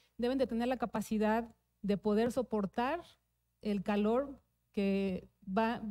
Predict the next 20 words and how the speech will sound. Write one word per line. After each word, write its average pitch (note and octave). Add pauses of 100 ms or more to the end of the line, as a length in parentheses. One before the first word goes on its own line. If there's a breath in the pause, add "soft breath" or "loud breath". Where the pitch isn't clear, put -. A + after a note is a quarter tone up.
(260)
van A#3
a, C4+
a, F#3+ (580 soft breath)
a, - (180)
el A#3
roce C4
de B3+
la, G#3
del, G3
de G3+
la G3
superficie A#3 (400)
con G#3
la G3+
atmósfera C4 (960)
eh, F#3+
y D#4+ (220)
además A#3
debe C4
de G#3